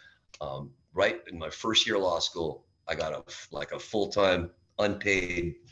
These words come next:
internship at the San Francisco Public Defender's Office, a coveted spot. And I stayed there from my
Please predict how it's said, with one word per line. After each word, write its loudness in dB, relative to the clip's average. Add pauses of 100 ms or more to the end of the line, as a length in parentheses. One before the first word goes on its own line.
(600)
internship 2
at -14
the -12
San 0
Francisco -4
Public -6
Defender's -4
Office, -6 (380)
a -2
coveted 2
spot. 0
And 0
I 4
stayed 2
there 4 (360)
from -2
my -2